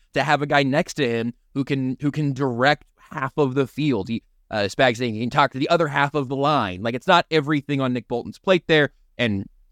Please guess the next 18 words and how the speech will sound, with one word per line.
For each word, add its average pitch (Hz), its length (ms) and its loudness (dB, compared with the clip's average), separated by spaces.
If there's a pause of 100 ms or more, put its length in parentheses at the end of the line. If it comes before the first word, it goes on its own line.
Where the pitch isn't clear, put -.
(720)
our, 107 260 2
our 113 140 0
feelings 107 280 0
about 101 200 2
Drew 110 120 0
Tranquill 104 360 -2
on 101 100 4
this 101 140 -2
show 101 160 -2
are 98 100 0
very 98 220 0
well 98 160 2
known 107 180 2
at 92 100 -10
this - 140 -12
point, 90 220 -4
I 90 60 -6
hope. - 220 -12